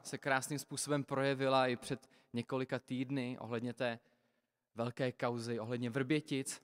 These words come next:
toho muničního skladu, který byl vyhozen do povětří, eh, ruskou t-, tajnou, eh, službou, rozvědkou.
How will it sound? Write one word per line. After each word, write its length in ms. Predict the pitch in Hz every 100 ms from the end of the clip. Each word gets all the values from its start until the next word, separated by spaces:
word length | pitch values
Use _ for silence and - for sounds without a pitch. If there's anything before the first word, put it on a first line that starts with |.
| _
toho 160 | - 113
muničního 460 | 123 139 - 143 131
skladu, 500 | - 127 127 113 123 _ _
který 220 | _ -
byl 160 | 110 113
vyhozen 520 | 110 117 113 117 110
do 100 | 104
povětří, 580 | - 127 123 - 120 113 _ _ _ _ _ _ _ _ _ _ _ -
eh, 360 | 143 113 113 117 _ _ _ _ _ _ _ _ _ _ _ _ _ _ _ _ _ _ _ _ -
ruskou 640 | 120 - - 123 113 107 - _ _ _ _
t-, 80 | - - _ _ -
tajnou, 800 | 120 123 123 120 117 113 110 - - -
eh, 40 | 104 101 104 104 107 - _ _ _
službou, 720 | - - 131 127 135 127 123 131 _ _ _ _ _ _ _ _ _ _ _ _ - _
rozvědkou. 640 | 131 113 127 - - 110